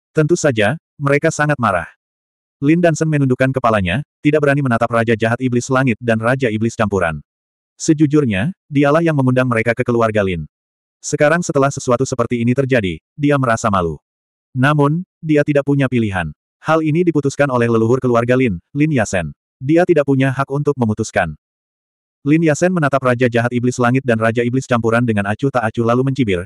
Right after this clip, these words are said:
"Bukan hanya Dao Wen, tetapi kalian berdua juga akan tetap berada di keluarga Lin selamanya.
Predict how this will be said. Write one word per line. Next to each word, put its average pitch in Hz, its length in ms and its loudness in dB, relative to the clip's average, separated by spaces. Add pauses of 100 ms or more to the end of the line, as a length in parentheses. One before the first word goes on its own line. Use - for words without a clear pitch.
(140)
"Bukan 151 400 0
hanya 110 160 0
Dao 98 160 2
Wen, 117 400 -2
tetapi 143 320 0
kalian 120 240 0
berdua 107 320 0
juga 120 320 2
akan 120 160 0
tetap 123 160 0
berada 120 400 0
di 95 80 -6
keluarga 113 480 0
Lin 104 160 -2
selamanya. 87 480 -4